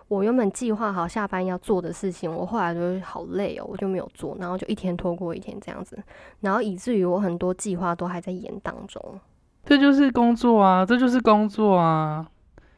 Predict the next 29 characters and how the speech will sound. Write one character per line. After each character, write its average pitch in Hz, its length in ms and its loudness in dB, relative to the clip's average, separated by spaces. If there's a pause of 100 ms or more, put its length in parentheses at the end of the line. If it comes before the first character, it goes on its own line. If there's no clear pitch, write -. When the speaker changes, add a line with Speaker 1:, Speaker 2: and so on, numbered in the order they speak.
(180)
Speaker 2:
就 220 100 -2
是 240 140 0
消 208 240 6
耗 202 160 4
你 139 100 0
的 127 80 0
精 156 300 -2
气 151 240 -2
神 - 380 -8
啊。 - 200 -12 (440)
哎 143 220 2
呦， 147 500 4
人 170 120 6
生 202 140 6
要 214 160 8
检 185 100 2
讨 175 100 8
的 147 40 4
东 151 140 2
西 160 60 2
太 165 200 4
多 135 340 2
了 120 140 2
啦， 110 80 -2
不 117 180 2
可 120 240 0
言 110 240 -6
喻 117 320 -2
哦。 - 200 -6